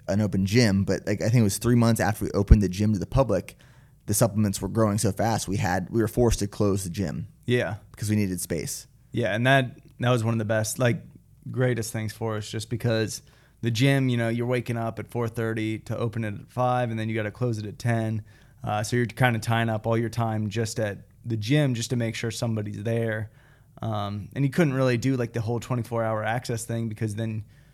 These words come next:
Speaker 2: you have all this money, you know, hundreds of thousands of dollars of money and inventory sitting at the warehouse, so you can never be too safe and stuff. Uh, so we just had to pick one or the other. Did we want the gym or did we want the supplements? And we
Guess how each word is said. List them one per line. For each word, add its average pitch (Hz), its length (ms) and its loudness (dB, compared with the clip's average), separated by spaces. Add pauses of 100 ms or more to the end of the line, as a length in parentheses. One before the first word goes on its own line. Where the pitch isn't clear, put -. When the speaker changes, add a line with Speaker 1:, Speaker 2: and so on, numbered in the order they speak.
(200)
Speaker 2:
you 131 100 -2
have 131 100 4
all 135 100 6
this 131 240 0
money, 123 520 0
you 107 140 -6
know, 120 120 0
hundreds 123 340 0
of 113 80 -6
thousands 117 280 -2
of 107 60 -4
dollars 117 320 0
of 107 140 -4 (1300)
money 127 440 2
and 117 140 -2
inventory 117 600 2
sitting 113 300 -4
at 107 80 -4
the 120 60 -2
warehouse, 110 420 -2
so 120 80 -2
you 117 320 -2
can 123 120 -2
never 113 160 -2
be 107 120 -8
too 143 220 -2
safe 107 280 -6
and 110 100 -6
stuff. 107 360 -6 (640)
Uh, 107 320 0
so 123 260 0 (220)
we 139 160 0
just 147 180 0
had 135 120 6
to 123 60 0
pick 127 220 0
one 120 220 2
or 120 40 0
the 117 160 2
other. 127 360 2 (320)
Did 113 140 -2
we 117 80 0
want 117 160 -4
the 123 60 -6
gym 135 420 4
or 131 60 2
did 117 120 0
we 117 100 2
want 117 300 -2
the 110 320 -2
supplements? 110 600 -4
And 110 100 -2
we 107 300 -4